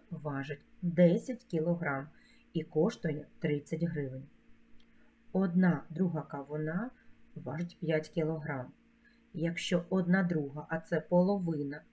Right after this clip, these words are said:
значить весь кавун важить десять кілограм. Це правильно.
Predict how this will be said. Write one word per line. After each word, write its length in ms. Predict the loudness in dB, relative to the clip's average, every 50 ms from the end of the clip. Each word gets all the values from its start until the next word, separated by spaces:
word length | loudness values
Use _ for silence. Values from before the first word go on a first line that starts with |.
| _ _ _ -20 -20 -20 -20 -20 _ _ _ _ -18
значить 520 | -2 4 4 4 6 4 0 -4 -12 -16 -6
весь 300 | 0 0 0 0 0 -2
кавун 420 | -2 0 0 2 4 2 2 2 0 -4 -8
важить 520 | -6 -4 -2 -2 0 0 0 0 -2 -4 -8 -12 _
десять 360 | -2 0 0 0 0 -4 -8
кілограм. 580 | -4 -2 -2 0 0 -2 -4 -4 -4 -6 -6 -8 -14 -20 _ -20 -20 _ _ _
Це 140 | 0 0 0
правильно. 560 | 2 4 4 4 4 2 -2 -6 -8 -8 -10